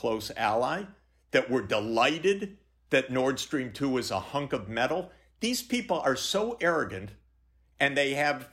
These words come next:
people asking naive questions. I'm not saying you, you're, you're trying to understand this. I'm talking about in our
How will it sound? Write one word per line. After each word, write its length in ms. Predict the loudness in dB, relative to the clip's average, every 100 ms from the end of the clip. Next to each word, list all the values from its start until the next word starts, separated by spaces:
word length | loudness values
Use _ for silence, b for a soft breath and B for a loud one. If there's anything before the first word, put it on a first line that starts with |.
| _ _ _ _ -4
people 500 | -4 2 2 2 -2 0
asking 540 | 2 2 -2 -4 -4 -12 _ _
naive 560 | -2 2 4 4 0 -2
questions. 480 | 2 2 2 -6 0
I'm 200 | 0 2
not 120 | 0
saying 240 | 0 -2 2
you, 240 | 2 2
you're, 300 | 0 -2 -4 -14 _ _ _ -4
you're 380 | -2 0 -4 -8
trying 300 | 0 2 2
to 80 | -2
understand 560 | -2 -6 -2 0 0 -2
this. 200 | -4 -4
I'm 140 | -4
talking 360 | 0 0 0 -4
about 380 | 0 2 0 -4 B B 0
in 180 | 2 4
our 220 | 2